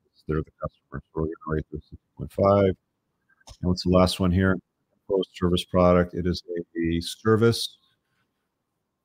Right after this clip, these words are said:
You're not shipping anything. Uh, you need some cleaning products, vacuum, car, basic shit. So it's a price. So it's very low.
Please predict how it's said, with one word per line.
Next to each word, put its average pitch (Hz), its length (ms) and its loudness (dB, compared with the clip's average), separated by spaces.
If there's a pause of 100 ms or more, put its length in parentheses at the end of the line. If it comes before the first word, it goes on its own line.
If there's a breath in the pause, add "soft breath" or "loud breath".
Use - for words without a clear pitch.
(1040)
You're 104 140 -2
not 90 100 -6
shipping 113 420 2
anything. 110 560 2 (640 loud breath)
Uh, 92 420 2
you 92 100 0
need 98 120 -4
some 92 240 -8
cleaning 98 240 -2 (100)
products, 95 480 2
vacuum, 90 460 -2 (100)
car, 87 400 2 (300)
basic 87 280 -6
shit. 85 480 -2 (180)
So - 200 -10
it's 87 120 -10
a - 40 -18
price. - 360 -10
So 95 120 -8
it's 82 80 -6
very 82 240 -4
low. 76 300 -4